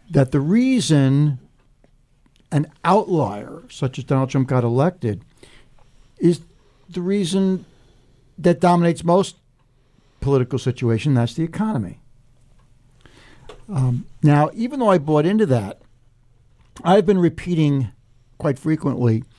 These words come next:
a stat which came out in two thousand sixteen, which really blew my mind, because as soon as I read it, <clears throat> I said, <clears throat> "This is really the engine that's driving,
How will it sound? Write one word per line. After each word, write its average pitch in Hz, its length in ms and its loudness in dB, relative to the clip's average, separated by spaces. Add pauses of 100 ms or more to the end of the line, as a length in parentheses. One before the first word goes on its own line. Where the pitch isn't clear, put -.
(320)
a 135 60 -2
stat 139 520 0 (440)
which - 160 -14
came 135 180 0
out 143 140 0
in - 60 -12
two 143 160 -6
thousand 123 280 0
sixteen, 120 560 -2 (180)
which - 180 -6 (420)
really 190 220 2
blew 143 240 0
my 135 220 2
mind, 117 460 -2
because 123 340 -4
as 135 120 -6
soon 226 180 2
as 196 140 0
I 156 100 2
read 151 260 2
it, - 160 -6 (100)
<clears throat> - 100 -20
I 185 280 4
said, 160 280 2 (260)
<clears throat> - 220 -20
"This 254 380 4
is 196 140 -4
really 180 340 4
the 156 180 0
engine 170 340 0
that's 135 200 -2
driving, 127 800 -2